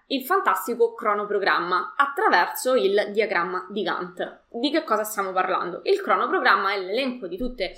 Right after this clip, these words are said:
le lavorazioni con la loro durata e quindi, diciamo,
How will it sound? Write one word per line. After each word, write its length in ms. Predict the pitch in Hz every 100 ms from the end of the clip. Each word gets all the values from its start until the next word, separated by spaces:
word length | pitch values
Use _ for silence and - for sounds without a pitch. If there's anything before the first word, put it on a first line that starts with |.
| - - - -
le 160 | 247 214
lavorazioni 720 | 185 277 381 - 220 214 220
con 380 | 254 247 208 -
la 180 | 220 214
loro 280 | 220 202
durata 520 | 196 196 165 165 185 - - - -
e 180 | 311
quindi, 420 | - 262 185 170 -
diciamo, 500 | 196 202 185 170